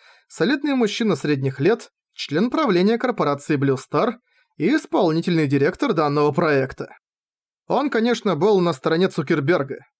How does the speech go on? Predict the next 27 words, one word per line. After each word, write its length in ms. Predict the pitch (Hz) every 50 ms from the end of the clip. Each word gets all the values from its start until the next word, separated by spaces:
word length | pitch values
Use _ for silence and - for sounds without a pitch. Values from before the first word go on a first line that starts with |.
| _ _ _ _
В 80 | -
конце 240 | - 214 226 226 370
концов, 380 | 359 339 269 233 - 311 262 -
этот 220 | 226 220 202 -
парень 280 | - 269 277 247 214 190
был 200 | 170 190 180 160
сыном 360 | - - 262 262 233 202 175
крупнейшего 800 | - 175 165 135 165 180 240 254 220 - - - 175 170 170 160
акционера 500 | 143 - - - 156 156 180 190 165 147
компании, 600 | - 160 151 143 135 165 165 151 135 131 - - _ _ _ _ _ _ _ -
и 100 | 147 135
чтобы 260 | 131 - 160 156 156
официально 540 | 143 151 143 - - 165 175 185 175 160 139
войти 320 | 147 147 147 139 175 170
в 60 | 139
число 440 | - - 156 135 - 139 156 175 180
членов 380 | 175 - - 156 160 156 135 -
правления, 680 | 147 143 127 131 147 202 247 220 190 175 160 131 - _ _ _ _ - - _ _
ему 220 | - 156 196 294 349
необходимо 580 | 359 349 - - - 208 156 180 262 294 294
было 260 | 185 147 175 233 262
лишь 240 | 233 202 196 196 -
успешно 500 | 170 139 - - 277 330 - - 320 262
завершить 500 | 202 190 185 180 180 147 - - 277 -
какой-нибудь 600 | - 180 139 - - 165 214 254 302 285 349 311
значительный 580 | 240 240 294 - - - 135 143 156 151 151 147
проект. 500 | 139 165 165 147 135 - - - -